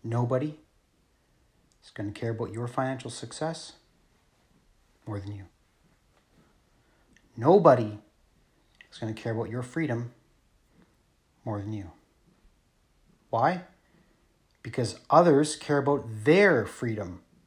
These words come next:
their prosperity, their business, which ninety se-, blah, blah, blah, blah. People don't have a business. And you're gonna realize, holy shit, most people don't have businesses.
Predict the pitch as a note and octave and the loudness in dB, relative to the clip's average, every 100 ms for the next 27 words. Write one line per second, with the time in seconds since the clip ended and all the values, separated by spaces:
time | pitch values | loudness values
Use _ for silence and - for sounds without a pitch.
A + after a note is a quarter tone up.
0 | - A2+ F#3 G3 G3 C#3+ A#2+ - - A2 | -6 2 4 4 2 0 0 -2 -8 -6
1 | G#2 F#2 F2 _ _ - A2+ F#3 G3 D3+ | -6 -10 -18 _ _ -4 2 4 4 4
2 | B2 - A#2 A#2 B2+ - - C3 C3+ B2+ | 2 0 -4 -2 -4 -4 -2 0 2 0
3 | - - - _ _ _ _ D3 C#3 C#3+ | -2 -4 -8 _ _ _ _ 2 4 4
4 | C#3+ C#3 C3+ B2+ B2+ D3+ - - - D#3+ | 4 4 2 2 2 2 -2 -14 -6 0
5 | D3 A#2+ E3 E3 - D#3 C#3 A#2+ E3 D#3 | 0 6 6 6 4 4 4 2 0 0
6 | G#2+ - - - _ _ _ - - - | -4 -6 -16 -20 _ _ _ -20 -20 -20
7 | - A#2 A#2+ A2+ A2 F3 F3+ C#3 - - | -12 -4 -2 -2 -2 -2 -2 -4 -8 -16
8 | - - - _ _ _ _ _ _ _ | -18 -20 -20 _ _ _ _ _ _ _
9 | _ _ _ - - G#2+ - D3+ - _ | _ _ _ -20 -16 -12 -10 -10 -12 _
10 | _ _ _ _ _ _ _ _ _ _ | _ _ _ _ _ _ _ _ _ _
11 | _ - B2 A#2+ A#2 G#2 G#2+ A#2 A#2 D#3+ | _ -8 -6 -6 -8 -8 -6 -6 -6 -8
12 | B2 - A2 | -10 -12 -18